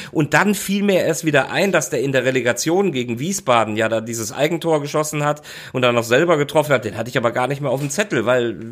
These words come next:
wir sehen viele Spiele. Aber dann macht sowas totalen Spaß. Ich gucke nach wie vor, nach all den Jahren, mega gerne Fußball im Stadion.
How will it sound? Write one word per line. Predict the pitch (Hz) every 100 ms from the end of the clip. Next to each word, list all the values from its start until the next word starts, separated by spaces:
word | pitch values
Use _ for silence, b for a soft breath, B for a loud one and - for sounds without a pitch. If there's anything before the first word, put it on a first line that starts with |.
| 117
wir | 117
sehen | 135 147 131
viele | 135 - 160 175
Spiele. | 180 - 165 175 180 B B B B 147 - - - -
Aber | 160 160 143 151 127 -
dann | 123 127 151 107
macht | 139 -
sowas | 98 92 110 -
totalen | 139 - 85 135
Spaß. | - 131 -
Ich | 123
gucke | - 185 165
nach | 165 185
wie | 170
vor, | 165 151 147
nach | 131 110
all | 123 143
den | 139
Jahren, | 117 120 117
mega | 117 139 123
gerne | 120 98 104
Fußball | 107 104 - 95
im | 85
Stadion. | - 65 69 69